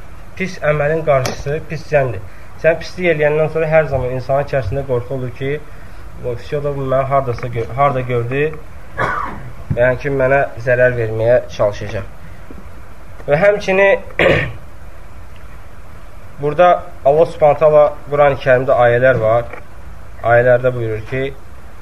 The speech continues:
yaxşı zənnin bəhrəsi mütləq yaxşı əməl olmalıdır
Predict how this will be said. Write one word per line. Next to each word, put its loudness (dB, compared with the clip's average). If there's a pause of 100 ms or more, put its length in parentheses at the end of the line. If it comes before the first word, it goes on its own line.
(1000)
yaxşı -2
zənnin 2 (140)
bəhrəsi 0
mütləq -4
yaxşı 0
əməl 2
olmalıdır -2